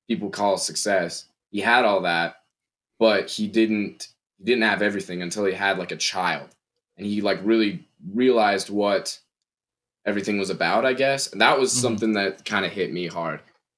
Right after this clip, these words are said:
Speaker 1: And then just, I don't know. So now it's like, I, I still wanna do this, and I love this, and I wanna do this for a job, and it's basically all the same stuff, except for I'm really family oriented now, especially
Speaker 2: That's
Speaker 1: after
Speaker 2: interesting.
Speaker 1: covid too. Yeah.
Speaker 2: I,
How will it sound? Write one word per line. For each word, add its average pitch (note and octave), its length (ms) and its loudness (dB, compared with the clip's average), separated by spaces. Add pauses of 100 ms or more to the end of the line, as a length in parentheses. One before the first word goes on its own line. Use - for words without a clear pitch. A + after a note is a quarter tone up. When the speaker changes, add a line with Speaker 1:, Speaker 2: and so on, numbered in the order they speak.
(120)
Speaker 1:
And G2 120 -2
then G2+ 120 2
just, F#2+ 240 0
I G2 120 0
don't G#2+ 100 2
know. F2+ 220 -2 (320)
So - 140 2
now A#2 280 4
it's G#2 160 0
like, F#2 200 2
I, F2+ 360 2 (180)
I G#2 100 4
still C3 240 4
wanna A2+ 180 4
do G2 160 -2
this, F#2+ 260 2
and G2+ 80 -4
I F2 60 -2
love F2 280 0
this, F#2 360 0 (500)
and G2 100 -2
I G2+ 40 2
wanna G2 200 0
do G2 140 0
this G2 200 -2
for F#2 100 0
a E2+ 60 -4
job, F2+ 440 2
and E2 340 -6 (460)
it's G2+ 100 -10
basically C#3 380 2
all G#2 140 4
the G2 60 -2
same G2+ 240 -2
stuff, G2+ 300 0
except F#2 260 -6
for F2+ 120 -2
I'm F2 140 -4
really F2 340 -2 (180)
family F2+ 320 -2
oriented E2 640 -4
now, C2+ 260 -18 (520)
especially C3+ 320 4
Speaker 2:
That's A2 100 4
Speaker 1:
after - 100 4
Speaker 2:
interesting. F2 440 -2
Speaker 1:
covid - 40 -14
too. D2 320 -6 (320)
Yeah. F2 360 2
Speaker 2:
I, C#3+ 300 2